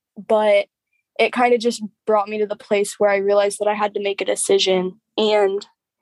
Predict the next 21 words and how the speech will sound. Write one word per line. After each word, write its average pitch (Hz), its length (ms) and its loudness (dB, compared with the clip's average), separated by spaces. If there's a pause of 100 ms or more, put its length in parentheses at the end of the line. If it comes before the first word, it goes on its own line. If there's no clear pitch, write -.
(420)
figure 262 380 4
out 214 280 0
what 214 200 -2
was 202 140 -8
important 202 560 -8
to 202 80 -2
me. 190 340 -2 (160)
Was 214 260 2
it 196 180 2
striving 208 580 0
for 220 140 -4
people's 196 600 -6 (360)
approval, 247 640 2
and 220 140 -6
was 226 160 -2
it 214 120 -2
striving 220 460 -2
for 220 120 -4
people's 214 420 0
attention 202 840 -2
and, 202 420 -2